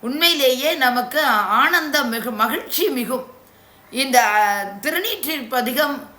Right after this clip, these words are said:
அப்படிங்கிற அந்த திருநீரை பூசுவது ஒரு புறம் இருக்க, திருநீற்று பதிகத்தினுடைய அருமை புரிந்து அதனை கூறுவது ஒரு புறம். இப்படி அதனை ஓதுகின்ற தன்மையினால்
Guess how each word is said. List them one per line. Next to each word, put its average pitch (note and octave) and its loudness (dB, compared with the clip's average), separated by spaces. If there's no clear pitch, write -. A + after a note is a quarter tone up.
அப்படிங்கிற C#4 2
அந்த A3 4
திருநீரை D4+ -2
பூசுவது D4 -2
ஒரு C4 6
புறம் D4 0
இருக்க, C4 0
திருநீற்று C#4 -8
பதிகத்தினுடைய C4 -4
அருமை B3+ 0
புரிந்து D#4 -6
அதனை C4+ -4
கூறுவது F4+ -2
ஒரு G3+ -2
புறம். F3 -12
இப்படி B3+ 0
அதனை A3+ 2
ஓதுகின்ற B3 -2
தன்மையினால் G#3 -4